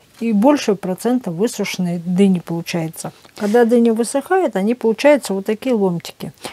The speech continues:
Она должна быть обязательно эластичная. Вот такая вот, не пересушенная, вот такая эластичная. Она даже немножко такая липкая от сладости. Всё, теперь я их складываю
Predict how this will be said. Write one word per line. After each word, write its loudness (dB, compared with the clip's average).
Она 2
должна 2
быть -8
обязательно 0
эластичная. -2
Вот -6
такая 0
вот, -6
не 6
пересушенная, 0
вот -6
такая 0
эластичная. -2
Она 0
даже 4
немножко 2
такая 2
липкая 2
от -6
сладости. 0
Всё, 2
теперь 6
я 6
их -2
складываю -4